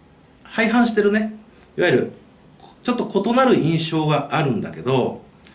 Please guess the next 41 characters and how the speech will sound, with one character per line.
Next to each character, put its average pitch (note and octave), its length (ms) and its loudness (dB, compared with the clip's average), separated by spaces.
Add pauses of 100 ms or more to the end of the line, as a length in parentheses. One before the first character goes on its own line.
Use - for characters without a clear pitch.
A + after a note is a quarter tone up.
(120)
僕 G3+ 220 -6
は C4 220 6
実 G#3+ 260 -2
は A#2+ 420 0
イ B2 80 -8
コ E3+ 220 4
ー - 40 4
ル G#2 60 2
か F#2+ 160 -8
な G2 160 -6
と F#2+ 100 -12
思 E2 120 -10
っ - 20 -12
て - 220 -20
ん D2 80 -18
の D2+ 80 -20
ね。 G#2 260 -14 (840)
あ F3+ 100 -4
の、 F#3 320 4
な G#3+ 140 2
ん A3+ 40 -2
つ - 60 -6
う F3 40 -4
ん - 20 -2
だ A#2+ 80 0
ろ G#2 80 0
う G#2+ 40 -2
な、 B2+ 180 0
自 A#2+ 180 -4
分 A#3 200 2
に B3+ 140 -2
対 B3 240 4
し - 180 -6
て D3 320 0
律 D3 140 0
す - 220 -2
る G3 80 2
こ G3 100 2
と F#3 140 2
な A2+ 140 0
く、 B2 600 2